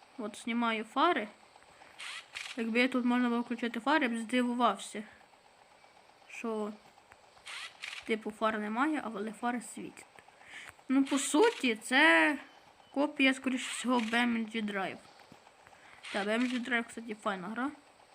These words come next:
О. Ні, так вона мені, кстати, більше нравиться. Ні, ну, типу, тут, а, нічого спереді немає. Нічого його не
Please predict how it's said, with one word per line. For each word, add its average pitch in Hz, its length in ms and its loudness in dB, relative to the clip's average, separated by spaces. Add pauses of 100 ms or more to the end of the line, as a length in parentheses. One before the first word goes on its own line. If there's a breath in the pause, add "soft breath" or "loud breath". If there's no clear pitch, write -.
(280)
О. 226 240 -2 (680 loud breath)
Ні, 269 200 8
так 370 240 6
вона 381 140 6
мені, 359 120 6
кстати, 349 300 4
більше 254 320 4
нравиться. 214 560 -6 (1300 loud breath)
Ні, 247 120 2
ну, 233 80 2
типу, 240 320 -2
тут, 247 260 -4
а, 202 420 0
нічого 226 340 -4
спереді 214 440 -2
немає. 269 680 2 (1600)
Нічого 226 440 -2
його 214 280 -4
не 214 480 -2